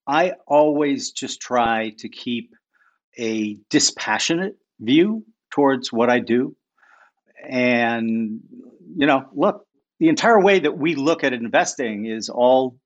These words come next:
directional probabilities. And when we buy a, a basket of stocks because of the underlying factors that they have, we do that knowing full well that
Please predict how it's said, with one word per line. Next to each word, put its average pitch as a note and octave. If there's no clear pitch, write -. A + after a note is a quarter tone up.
directional C#3+
probabilities. C#3
And A#2+
when C#3
we F#3
buy D#3
a, B2+
a B2
basket C#3
of A2
stocks C3
because A#2+
of G#2+
the A#2
underlying A2+
factors B2+
that F#2
they F#2
have, -
we F#3+
do C#4
that D3+
knowing D3+
full A3+
well C3+
that C3